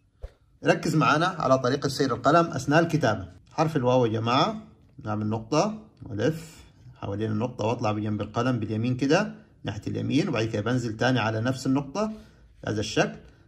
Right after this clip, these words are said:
هناخد من هنا كده وانزل، نزول، وارسم هذا الجزء ايه رسم. الألف آخد من أعلى وننزل، أنا نازل جهة ايه اليمين من أسفل،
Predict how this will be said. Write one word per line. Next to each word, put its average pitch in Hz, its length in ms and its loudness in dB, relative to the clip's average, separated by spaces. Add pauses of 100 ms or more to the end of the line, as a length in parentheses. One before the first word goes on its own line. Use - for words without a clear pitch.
(160)
هناخد 135 260 0
من 113 120 -2
هنا 123 180 2
كده 143 280 2
وانزل، 123 640 0 (1200)
نزول، 143 400 4
وارسم 131 400 2
هذا 117 180 -2
الجزء 113 300 -2
ايه 123 340 2 (240)
رسم. - 260 -8 (720)
الألف - 640 0 (720)
آخد 143 220 0
من 123 120 0
أعلى 120 320 4
وننزل، 139 720 0 (380)
أنا 131 160 -4
نازل 120 340 0
جهة 117 240 0
ايه 131 360 0 (560)
اليمين 117 360 -2
من 107 100 -2
أسفل، 196 520 -4